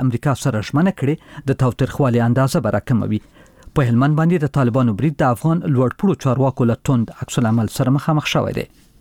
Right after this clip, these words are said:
امرالله صالح ویلي چې سر له نن نه د څو اونیو لپاره د پلازمینې کابل امنیتي چارې مستقیما په خپله مخ ته وړي. د افغانستان د جمهور رئیس لومړي مرستیال ښاغلي صالح دا خبره بیګانه وخته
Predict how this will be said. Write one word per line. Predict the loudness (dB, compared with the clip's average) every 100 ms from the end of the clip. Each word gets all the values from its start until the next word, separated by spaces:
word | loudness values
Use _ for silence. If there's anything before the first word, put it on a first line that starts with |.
| _ _ -20 -20 -20 -20 -20 -20 -20 -20 -20 -20 -12 0
امرالله | 2 4 4 2 0
صالح | 0 0 2 2
ویلي | 2 0
چې | 0 -2
سر | 0 0 2 2
له | 4
نن | 2 0
نه | -2 -6 _ -10 -2
د | -2 0
څو | 0 2
اونیو | 2 2 0
لپاره | 0 0
د | 0 0
پلازمینې | 0 0 0 0 0
کابل | 0 2 2
امنیتي | 2 2 0
چارې | 0 2 4 2
مستقیما | 0 -4 -2 0 0 0 -4
په | -2
خپله | 0 2 0
مخ | -2
ته | -6 -4
وړي. | -6 _ _ -6
د | -2 0
افغانستان | 0 0 0 0 0
د | 0
جمهور | 2 2 0
رئیس | -2 -4
لومړي | -18 -16 0 2 2 2 0
مرستیال | -2 -2 -2 0 0
ښاغلي | 0 0 0 0
صالح | 2 2 0
دا | -2
خبره | -2 -2 0
بیګانه | 0 0 0 0
وخته | -2 -2